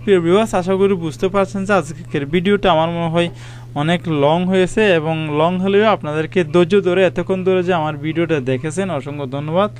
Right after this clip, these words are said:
এবং যারা আমার চ্যানেলে নতুন, অবশ্যই একটু সাবস্ক্রাইব করে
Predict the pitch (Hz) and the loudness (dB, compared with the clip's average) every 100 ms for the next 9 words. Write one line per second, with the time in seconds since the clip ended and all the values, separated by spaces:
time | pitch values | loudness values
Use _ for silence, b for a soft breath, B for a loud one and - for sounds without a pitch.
0 | B B B B 170 196 220 190 196 214 | B B B B 2 4 4 4 4 4
1 | 208 208 196 175 185 185 170 139 123 175 | 2 0 -4 -2 -2 -2 -4 -4 -4 -4
2 | 147 139 - - - - 143 143 - 175 | -4 -4 -6 -6 -8 -2 0 0 -2 0
3 | 165 - 135 151 | 0 -2 -2 -2